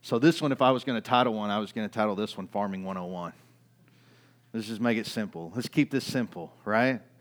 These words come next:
Um, this past Wednesday, we stepped into the second chapter of Isaiah's prophetic book. If you're not joining us on Wednesday, you're really missing out. It's our best time.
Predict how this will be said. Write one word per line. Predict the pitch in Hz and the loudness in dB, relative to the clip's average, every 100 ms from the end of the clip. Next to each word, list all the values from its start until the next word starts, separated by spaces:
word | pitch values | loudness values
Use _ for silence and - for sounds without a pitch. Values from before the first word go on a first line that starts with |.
| - - - - | -20 -20 -20 -6
Um, | - 113 110 104 | 4 6 6 4
this | 139 - | 0 6
past | 160 156 151 | 8 8 8
Wednesday, | 156 165 - 139 | 2 0 4 6
we | 135 | 6
stepped | 139 - 165 156 | 2 4 4 4
into | 147 135 151 | 0 0 0
the | 127 | 0
second | - 151 151 120 | 2 2 2 -4
chapter | - 139 147 - 117 | 2 4 4 2 0
of | 110 113 | 0 2
Isaiah's | 117 120 104 127 143 123 104 | 4 4 4 4 4 4 -2
prophetic | - 123 113 - 127 107 92 | 0 2 2 4 2 2 0
book. | 135 123 113 | 0 0 -4
If | - | -2
you're | 117 104 - - - | -2 -2 -6 -16 0
not | 123 156 156 - | 8 8 8 2
joining | 139 156 143 | 2 4 2
us | - 139 | 0 -2
on | 123 120 | 0 2
Wednesday, | 135 147 - 113 | 0 0 2 2
you're | 120 | 4
really | 160 127 | 4 4
missing | 123 - | 2 0
out. | 107 95 | -2 0
It's | 120 | 0
our | 131 | 2
best | 104 131 - | 2 0 0
time. | 110 87 | -2 -2